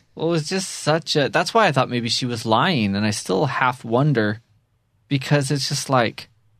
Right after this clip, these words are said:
where did that come from? Not even, like, halfway through the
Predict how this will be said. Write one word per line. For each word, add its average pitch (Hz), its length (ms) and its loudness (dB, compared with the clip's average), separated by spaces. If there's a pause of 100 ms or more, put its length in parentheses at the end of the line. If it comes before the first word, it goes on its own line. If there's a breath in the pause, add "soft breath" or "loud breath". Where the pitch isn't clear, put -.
(300)
where 220 160 -2
did 180 140 -4
that 131 240 -8
come 240 340 -8
from? 110 280 -2
Not 185 220 2
even, 143 320 2 (220 loud breath)
like, 160 260 -2 (220)
halfway - 580 0
through 143 180 -2
the 147 120 0